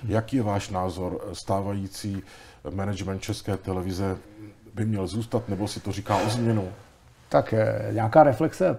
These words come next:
Speaker 2: probíhá asi v té televizi, když jsme viděli, že odešel pan Wollner, eh, z televize, byť za nějakých, já nevím, já to nesleduji až tak, tak detailně a nechci se tím ani tak zabývat, ale, ale odešel. Je, já, <laughs> Česká televize v této chvíli hle-, hraje roli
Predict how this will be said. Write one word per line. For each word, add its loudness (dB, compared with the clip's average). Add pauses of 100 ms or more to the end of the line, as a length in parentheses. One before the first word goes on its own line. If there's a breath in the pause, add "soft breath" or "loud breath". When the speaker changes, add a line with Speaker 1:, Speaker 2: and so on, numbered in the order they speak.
(120)
Speaker 2:
probíhá 2
asi -2
v -6
té -4
televizi, 2
když 2
jsme -4
viděli, 2
že 0
odešel -2
pan -4
Wollner, -2
eh, -8
z -16
televize, 0
byť -2
za 0
nějakých, -4
já -8
nevím, -10
já -6
to -10
nesleduji -8
až -10
tak, -8
tak -4
detailně -2
a -4
nechci -8
se -8
tím -4
ani -6
tak -4
zabývat, -2
ale, -6 (340 loud breath)
ale -4
odešel. -2
Je, -6 (400)
já, -6 (880 loud breath)
<laughs> -2
Česká 2
televize 4
v -4
této 0
chvíli 2
hle-, 2
hraje 2
roli 2